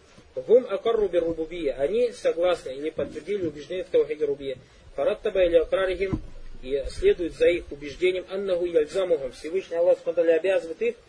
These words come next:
"ан юбталю ибадата гайри Аллахи азза ва джаль"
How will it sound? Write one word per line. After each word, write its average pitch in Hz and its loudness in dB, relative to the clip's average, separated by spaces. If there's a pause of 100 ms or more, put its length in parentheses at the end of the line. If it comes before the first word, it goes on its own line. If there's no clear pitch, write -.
(220)
"ан 147 -8
юбталю 180 -4
ибадата 151 0
гайри 143 -2
Аллахи 135 -2
азза 131 0
ва 131 4
джаль" 156 0